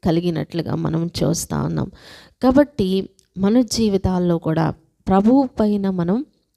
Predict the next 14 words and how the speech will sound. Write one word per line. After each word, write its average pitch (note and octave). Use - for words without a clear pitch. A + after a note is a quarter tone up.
ఆనుకొనుట E3
చాలా E3
ప్రాముఖ్యం. D3
యథార్థత F#3
కలిగి F#3+
ఉండాలి, F#3
దేవుణ్ణి E3+
ఆశ్రయించాలి. G3+
అప్పుడు A#3
దేవుడు F3+
మనకు E3
ఆశ్చర్యకరమైన G#3+
సహాయమును E3+
ఆయన E3+